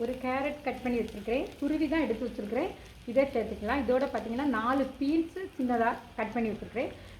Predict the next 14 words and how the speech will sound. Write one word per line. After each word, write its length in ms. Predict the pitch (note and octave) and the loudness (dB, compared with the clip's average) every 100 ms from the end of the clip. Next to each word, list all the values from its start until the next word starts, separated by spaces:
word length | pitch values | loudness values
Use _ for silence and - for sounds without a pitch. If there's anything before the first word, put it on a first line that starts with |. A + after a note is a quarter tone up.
| - | 0
இப்போ 140 | D4 D4 | 2 4
பீன்ஸு 420 | D4 D#4+ F4 - F4 | 6 8 6 2 0
இல்லாமல் 320 | C#4 D4 D4 C#4 | 2 4 4 4
இருக்கும்போது, 340 | C4 C4+ C4 C#4 | 2 0 0 0
இப்போ 140 | C4+ C4 | -2 -2
சப்போஸ் 200 | C4 C4 - | 0 -2 2
பட்டை 220 | A#3 - D4+ | 0 4 4
ப-, 100 | - A#3 | 4 2
இதுக்கு 260 | D4+ - D4+ | 0 0 4
பதிலாக 260 | B3+ C4 D4+ C#4 | 6 6 4 2
பச்சை 220 | A#3 D#4+ | 0 0
பட்டாணி 260 | D4+ C4 C#4+ C4+ | 2 2 2 2
போடும்போது 360 | A#3 C4 E4+ C#4 | 2 2 2 2
ரொம்ப 160 | D4 | 2